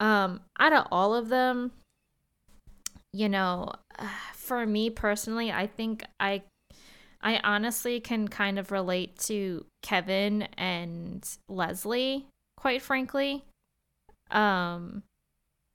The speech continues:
because, well, uh, Kevin in particular, because, like, he's a struggling writer. Like,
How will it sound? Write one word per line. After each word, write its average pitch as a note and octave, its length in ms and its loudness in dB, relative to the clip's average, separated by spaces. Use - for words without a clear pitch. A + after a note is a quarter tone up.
because, A3 560 4
well, F#3+ 400 2
uh, G3 140 2
Kevin C#4 420 4
in A3+ 120 2
particular, G3+ 640 0
because, F3+ 560 -4
like, F#3 200 -4
he's G#3+ 340 -2
a F#3 40 -4
struggling F#3 540 -2
writer. F3+ 580 2
Like, F3 320 -4